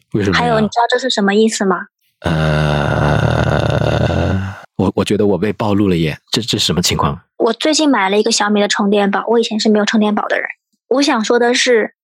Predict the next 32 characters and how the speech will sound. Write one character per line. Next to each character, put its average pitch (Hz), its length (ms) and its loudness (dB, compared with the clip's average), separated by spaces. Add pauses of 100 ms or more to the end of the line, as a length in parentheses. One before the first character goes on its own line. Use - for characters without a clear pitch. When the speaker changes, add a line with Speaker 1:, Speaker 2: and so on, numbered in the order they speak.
(120)
Speaker 2:
雷 220 200 2
军 269 360 4
他 233 460 0 (100)
不 247 160 2
完 208 180 2
全 208 180 0
是 208 140 2
为 220 160 4
了 202 100 2
挣 202 220 0
钱。 - 200 -2 (500)
Speaker 1:
OK。 110 220 -2 (240)
Speaker 2:
他 277 500 0
想 196 280 -2
要 214 180 0
做 247 240 0
的 - 300 -2 (160)
最 262 180 0
核 208 240 0
心 247 220 0
的 247 120 2
点， 220 300 -2 (180)
其 - 220 0
实 247 160 2
还 196 260 0
是 226 220 0
优 220 160 2
化 226 240 -2
资 202 220 0
源 185 240 0
配 185 280 -2
置。 - 200 -4